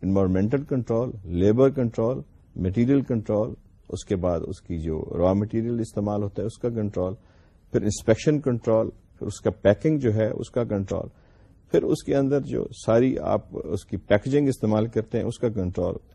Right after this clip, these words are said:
and then finally جو اس کی انسپیکشن ہے وہ اس کے اندر سرٹیفکیشن، ہر چیز کے اندر ایک پروسیس انوالو ہو جی کہ یہ اس سرٹیفکیشن کے تحت اس کو ہم نے، یا اس پروسیس کے تحت، اس ڈاکومنٹ کے تحت ہم نے اس کو چیک کیا ہے، جو again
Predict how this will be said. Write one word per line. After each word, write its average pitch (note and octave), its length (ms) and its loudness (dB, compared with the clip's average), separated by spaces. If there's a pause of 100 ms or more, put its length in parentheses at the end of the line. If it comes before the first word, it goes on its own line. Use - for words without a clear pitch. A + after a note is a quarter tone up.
and C3+ 100 -2
then F3+ 120 2 (160)
finally D3 280 4
جو C#3 100 0
اس - 140 -2
کی B2 60 -2
انسپیکشن A2+ 520 -4
ہے A#2 140 -2 (640)
وہ C#3 320 0
اس D3+ 120 -6
کے E3 140 0
اندر D3+ 200 2 (240)
سرٹیفکیشن، C3+ 640 6 (180)
ہر B2 100 4
چیز C3+ 260 -4
کے G#2+ 120 -4
اندر G#2 200 -2
ایک G#2+ 220 -2 (160)
پروسیس B2+ 380 2
انوالو E2+ 340 0
ہو F2+ 80 0
جی G2 160 -4
کہ - 120 -8
یہ A2+ 280 2 (500)
اس D3 180 2
سرٹیفکیشن B2+ 540 2
کے A#2 80 0
تحت G#2+ 240 0
اس G#2 120 -6
کو G2 140 -2
ہم F#2+ 80 0
نے، G#2+ 200 -4 (300)
یا G#2+ 120 0
اس C#3+ 200 2
پروسیس A#2+ 360 0
کے A#2 120 -2
تحت، G#2+ 280 0
اس B2+ 180 -2
ڈاکومنٹ A2 420 0
کے G2+ 80 -2
تحت G2 260 -2
ہم F#2+ 60 -2
نے F#2 60 -2
اس F#2+ 100 -6
کو - 80 -6
چیک A2 300 -4
کیا A2+ 260 -2
ہے، C#3 100 -4 (340)
جو A2 180 0 (180)
again G2+ 300 4